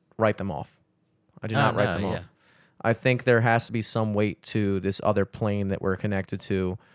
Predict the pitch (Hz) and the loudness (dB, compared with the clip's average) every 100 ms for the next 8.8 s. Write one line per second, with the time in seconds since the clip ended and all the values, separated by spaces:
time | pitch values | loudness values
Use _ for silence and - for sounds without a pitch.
0 | _ - 101 101 - 98 - 98 92 104 | _ -4 -2 0 0 0 0 -2 -2 -6
1 | 104 98 95 92 - - _ - 110 104 | -2 -2 -2 -4 -8 -20 _ 0 2 4
2 | 104 - 104 101 104 98 92 90 92 - | 2 0 -4 -4 -4 -4 -4 -4 -6 -2
3 | 117 120 117 117 110 - - 110 107 104 | 2 4 4 0 -4 -12 -10 -4 -2 -2
4 | 101 107 98 95 104 110 - - 117 104 | -2 -4 -4 -2 -2 -2 -8 -6 -4 -2
5 | 95 104 107 107 107 107 104 98 - 107 | -2 0 2 4 4 4 2 -2 -2 -2
6 | 101 101 101 101 101 107 104 _ - 113 | 0 0 0 0 0 0 -2 _ -8 -6
7 | 90 113 110 107 - 104 98 101 98 90 | -2 0 4 4 2 -4 -2 0 0 2
8 | 104 113 107 104 101 101 101 98 | 0 0 4 6 6 4 2 0